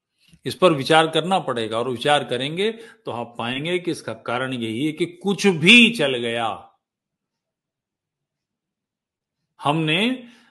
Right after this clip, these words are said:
चिंतन को तिलांजलि दे दी, इस बात की चिंता ही नहीं की कि क्या गलत है और क्या सही है।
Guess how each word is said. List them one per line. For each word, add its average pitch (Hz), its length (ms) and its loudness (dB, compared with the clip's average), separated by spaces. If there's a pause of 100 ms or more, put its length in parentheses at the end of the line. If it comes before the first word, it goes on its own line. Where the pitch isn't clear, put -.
(200)
चिंतन 185 640 0 (1300)
को 185 140 4
तिलांजलि 175 680 4
दे 120 160 -2
दी, 101 260 -12 (720)
इस 151 140 -6
बात 175 280 4
की 190 80 0
चिंता 170 380 0
ही 170 100 4
नहीं 151 200 -4
की 170 160 -4
कि 180 100 -6
क्या 151 280 2
गलत 127 300 -4
है 156 60 0
और 165 100 -2
क्या 135 220 -4
सही 117 400 -10
है। - 300 -20